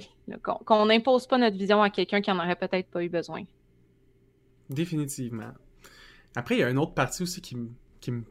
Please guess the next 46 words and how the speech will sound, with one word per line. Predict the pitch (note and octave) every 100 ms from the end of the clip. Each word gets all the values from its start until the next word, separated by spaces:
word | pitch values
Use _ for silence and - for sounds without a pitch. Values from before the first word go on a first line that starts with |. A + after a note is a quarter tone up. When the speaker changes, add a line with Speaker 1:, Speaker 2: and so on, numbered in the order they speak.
| -
Speaker 2:
je | -
me | B2+
questionne | B2+ C3 D#3
dans | D3+ A#2
l'origine | A2+ C3 C3 B2 B2 C#3 C#3+
de | B2
ton | A#2 A#2
intérêt | A#2 A#2+ G#2+ A#2+
vers | C3 A#2 A#2 A#2
ces | -
deux | G#2+ A#2+
métiers-là. | B2 A#2 - G#2 B2 G3+ - - -
Puis | -
c'est | -
des | C3+
métiers | C3+ B2+ B3
qu'on | C#4+
attribue | C#3+ - A#2 D3 -
plus | - D3+ F#3+ F#3 F3+ _ -
précisément, | C3 - A#2+ C#3+
je | -
trouve, | D#3
à | B2+
la | A2
spiritualité | - - A#2 A#2+ - A#2+ A2+ - C#3+
de | B2+
l'Est, | G#2 A2 F3 -
puis | - A2+
les, | G#2+ A2 G2+
tu | - _ _ _ _ _
sais, | -
ce | C#3+
qu'on, | C3+ A#2+ A2+ - -
peut-être | C3+ D3
on | C#3
mettrait | B2+ C3+
dans | C3+
la | G#2+
grande, | A2 B2+ C#3 D3
très | C#3 - D3 C#3
vague | C#3+ D3 C3+
éventail | C3 A#2+ A#2 C#3 C3 C#3
de | B2 A#2+
la | A2
médecine | A2+ G#2+ C3
alternative. | A#2+ A#2 A#2 A#2 G#2 - E3 C4 F#3+